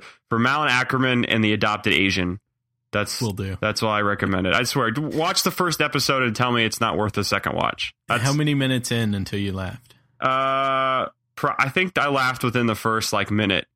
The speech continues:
Speaker 2: Excellent.
Speaker 1: Um,
Speaker 2: Excellent.
Speaker 1: minute and a half, two minutes or whatever. But it's funny, they actually recast one of the characters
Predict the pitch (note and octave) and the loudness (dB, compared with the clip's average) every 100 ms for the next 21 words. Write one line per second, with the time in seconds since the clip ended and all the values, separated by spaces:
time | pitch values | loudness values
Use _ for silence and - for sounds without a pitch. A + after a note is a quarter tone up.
0 | _ _ _ _ _ - A2 - - F#2+ | _ _ _ _ _ -12 -12 -10 -10 -4
1 | G2+ G#2 G2+ G2 F2+ - B2 C3 A2 A2+ | -2 0 0 0 -2 0 2 2 4 2
2 | A2 - A#2+ G#2+ G2+ G2 G2 G2+ G2+ G2+ | 0 0 0 2 2 0 0 0 0 0
3 | G2 G2+ - B2 - E3 F#3 C#3+ C#3 D3 | 0 -2 -2 -6 -2 0 2 2 2 2
4 | - C3+ A2+ C3 C3 - B2 B2 B2 - | 2 2 2 0 0 2 2 2 0 -4
5 | A2+ A2+ A2 - - A#2+ G#2+ G#2 G2 - | -2 -2 -2 -2 0 0 -2 -2 -2 -4
6 | - | -8